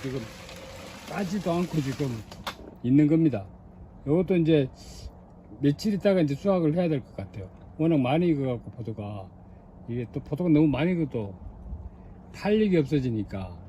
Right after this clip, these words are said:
이제 딸 시기가 이제 완전히 조금 지났는 것 같기도 하고 이래서 며칠만 이제 열매를 나무에 더 놔뒀다가 이제 이거는 포도를 이제 수확을 한번 해보려고 합니다. 어,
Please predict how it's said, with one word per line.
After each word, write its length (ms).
이제 140
딸 260
시기가 380
이제 160
완전히 280
조금 380
지났는 480
것 140
같기도 320
하고 220
이래서 540
며칠만 500
이제 160
열매를 260
나무에 240
더 280
놔뒀다가 720
이제 140
이거는 240
포도를 420
이제 220
수확을 420
한번 220
해보려고 500
합니다. 340
어, 1300